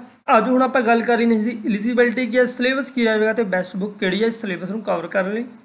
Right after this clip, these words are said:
ਤਾਂ ਕਲਰਕ ਦਾ ਸਿਲੇਬਸ ਆਪਾਂ ਇੱਥੇ ਚੈੱਕ ਕਰ ਸਕਦੇ ਹਾਂ। ਸਟੈਟਿਕ, ਕਰੰਟ ਅਫੇਅਰ, ਜਨਰਲ ਨੌਲੇਜ ਦੇ ਵੀਹ ਕੁਐਸਚਨ ਆਪਾਂ ਨੂੰ ਐਗਜ਼ਾਮ ਵਿੱਚ ਦੇਖਣ ਨੂੰ ਮਿਲਣਗੇ। ਇਸ ਤੋਂ ਇਲਾਵਾ ਬੇਸਿਕ ਕੰਪਿਊਟਰ ਨੌਲੇਜ ਦੇ ਵੀ ਆਪਾਂ ਨੂੰ ਦਸ ਕੁਐਸਚਨਸ ਆਪਾਂ ਨੂੰ ਦੇਖਣ ਨੂੰ ਮਿਲਣਗੇ। and ਦੋਸਤੋ, computer and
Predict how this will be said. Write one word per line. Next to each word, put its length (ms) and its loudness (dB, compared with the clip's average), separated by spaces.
ਤਾਂ 80 0
ਕਲਰਕ 320 4
ਦਾ 120 6
ਸਿਲੇਬਸ 400 2
ਆਪਾਂ 200 2
ਇੱਥੇ 160 0
ਚੈੱਕ 220 2
ਕਰ 120 2
ਸਕਦੇ 260 0
ਹਾਂ। 60 4
ਸਟੈਟਿਕ, 420 -2
ਕਰੰਟ 280 0
ਅਫੇਅਰ, 260 2
ਜਨਰਲ 340 0
ਨੌਲੇਜ 300 -2
ਦੇ 120 0
ਵੀਹ 180 -2
ਕੁਐਸਚਨ 380 0
ਆਪਾਂ 200 -2
ਨੂੰ 80 0
ਐਗਜ਼ਾਮ 240 -2
ਵਿੱਚ 120 -10
ਦੇਖਣ 280 -2
ਨੂੰ 100 -2
ਮਿਲਣਗੇ। 380 0
ਇਸ 80 -2
ਤੋਂ 140 0
ਇਲਾਵਾ 240 4
ਬੇਸਿਕ 360 -2
ਕੰਪਿਊਟਰ 400 0
ਨੌਲੇਜ 340 0
ਦੇ 120 -2
ਵੀ 100 -2
ਆਪਾਂ 200 -2
ਨੂੰ 80 0
ਦਸ 240 -2
ਕੁਐਸਚਨਸ 400 -2
ਆਪਾਂ 200 -2
ਨੂੰ 100 -4
ਦੇਖਣ 220 -6
ਨੂੰ 100 -6
ਮਿਲਣਗੇ। 420 -4
and 120 2
ਦੋਸਤੋ, 220 2
computer 520 2
and 160 4